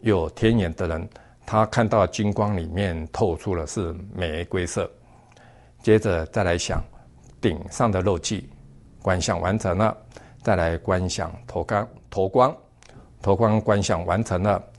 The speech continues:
再来观想莲有百圈游行大。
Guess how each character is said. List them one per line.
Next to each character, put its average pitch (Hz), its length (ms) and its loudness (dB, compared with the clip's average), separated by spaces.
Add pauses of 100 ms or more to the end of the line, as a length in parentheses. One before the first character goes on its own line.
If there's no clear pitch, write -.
(300)
再 104 160 -2
来 87 140 2
观 92 240 0
想 87 220 -2 (420)
莲 101 260 4
有 92 360 4
百 87 280 -4
圈 95 540 2
游 87 160 -6
行 85 240 -8
大。 87 360 -6